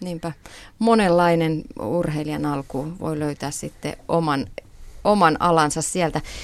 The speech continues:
No mut Roni Ollikainen, miten su-, sun oma urheilijan polku eteni sit eteenpäin siitä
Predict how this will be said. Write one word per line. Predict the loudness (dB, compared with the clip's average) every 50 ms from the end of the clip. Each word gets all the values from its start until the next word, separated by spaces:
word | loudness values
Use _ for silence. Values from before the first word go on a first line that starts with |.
| -14 -14 -6 0
No | 2 4
mut | 6 4 4 4
Roni | 4 6 8 8 8 8 6
Ollikainen, | 6 6 6 6 6 6 6 6 6 6
miten | 6 4 4 4 4 4 4 4 0
su-, | -2 -2 -2
sun | -2 0 2 2 4
oma | 4 6 6 8 8 8 8
urheilijan | 8 8 8 8 6 4 4 4 4 4 2 4
polku | 6 6 6 6 6 4 2 4
eteni | 4 4 4 4 2 2 2 0
sit | 0 -2 -2 0
eteenpäin | -2 0 0 0 0 0 0 0 0 0 0
siitä | -2 -2 -4 -4 0 0 0 0